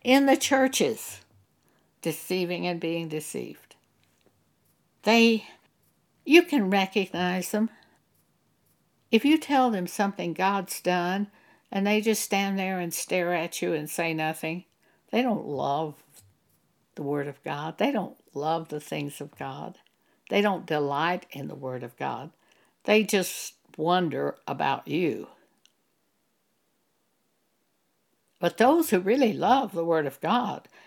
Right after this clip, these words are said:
you tell them something that God has done in your life, and they get excited about it.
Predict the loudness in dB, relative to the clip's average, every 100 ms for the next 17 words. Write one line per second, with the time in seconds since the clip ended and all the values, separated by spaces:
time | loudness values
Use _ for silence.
0 | _ 0 4 4 4 4 4 4 4 2
1 | 0 -6 -4 -6 -6 -8 -2 0 0 -2
2 | -4 -2 -2 -2 -6 -8 -4 -2 -2 -2
3 | -6 -20 -2 2 4 4 4 2 0 0
4 | 0 2 0 0 2 2 2 -8